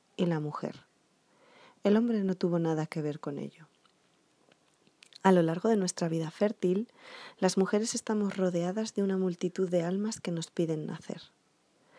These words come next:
Muchos cuadros de la Virgen María simbolizan este concepto. Se la representa rodeada de querubines, esos bebés alados, de mejillas rosadas, que siempre acompañan a la Santa Madre.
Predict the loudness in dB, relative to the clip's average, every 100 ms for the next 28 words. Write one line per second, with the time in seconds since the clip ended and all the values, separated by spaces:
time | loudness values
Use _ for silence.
0 | -20 -12 0 0 0 -4 0 2 2 2
1 | 2 2 0 -4 -4 -2 0 2 2 -2
2 | -8 -6 -4 0 -2 -2 -4 -4 -8 -8
3 | -8 -8 -8 -12 -20 _ _ _ -20 -20
4 | -20 -20 -20 -2 0 2 0 -2 -2 -2
5 | -2 0 0 0 0 -2 -2 -2 -2 -2
6 | -6 -12 -16 -18 _ _ -14 -10 -6 -2
7 | -2 -2 -6 -2 0 2 0 -2 -12 -8
8 | -2 0 0 0 0 0 -4 -4 -2 0
9 | 0 -4 -12 _ -20 -20 -20 -8 -6 -2
10 | -4 -4 -4 -2 -2 -2 -2 -4 -6 -8
11 | -4 -4 -4 -10 -12 -14 -20